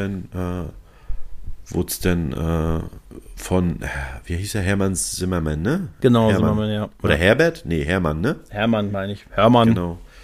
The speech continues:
Speaker 1: Der
Speaker 2: Und
Speaker 1: auch
Speaker 2: Winrich
Speaker 1: für
Speaker 2: Kolbe
Speaker 1: Next-,
Speaker 2: hat die Regie
Speaker 1: genau.
Speaker 2: geführt. <laughs>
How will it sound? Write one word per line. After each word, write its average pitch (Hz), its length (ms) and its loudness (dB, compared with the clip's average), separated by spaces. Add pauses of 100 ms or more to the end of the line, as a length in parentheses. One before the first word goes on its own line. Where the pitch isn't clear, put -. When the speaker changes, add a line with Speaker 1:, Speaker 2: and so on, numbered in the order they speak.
(380)
Speaker 1:
Der 92 180 6
Speaker 2:
Und 98 60 6
Speaker 1:
auch 104 100 8
Speaker 2:
Winrich 131 280 6
Speaker 1:
für 101 40 4
Speaker 2:
Kolbe 123 300 8
Speaker 1:
Next-, 107 160 6
Speaker 2:
hat 104 220 0
die 107 80 0
Regie - 320 -4
Speaker 1:
genau. 170 80 2 (160)
Speaker 2:
geführt. 85 200 -6
<laughs> - 60 -20